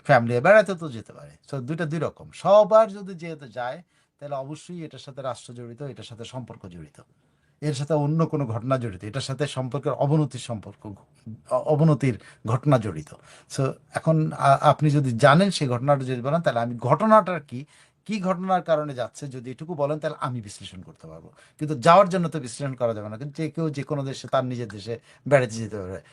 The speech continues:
ফ্যামিলি বেড়া-, নিজের বাড়িতে বেড়াতে যাচ্ছে, সেটা তো অন্য জিনিস। কিন্তু দলে দলে সবাই চলে যাওয়া, এটা যদি ঘটনা হয় এবং কি, at least কি কি কারণে diplomatically যখন ডিপ্লোম্যাটসের, আ, আ,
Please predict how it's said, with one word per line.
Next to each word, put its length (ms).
ফ্যামিলি 380
বেড়া-, 300
নিজের 340
বাড়িতে 300
বেড়াতে 300
যাচ্ছে, 300
সেটা 240
তো 120
অন্য 200
জিনিস। 200
কিন্তু 440
দলে 320
দলে 200
সবাই 280
চলে 200
যাওয়া, 220
এটা 220
যদি 300
ঘটনা 320
হয় 200
এবং 220
কি, 100
at 100
least 240
কি 100
কি 140
কারণে 460
diplomatically 640
যখন 260
ডিপ্লোম্যাটসের, 640
আ, 640
আ, 260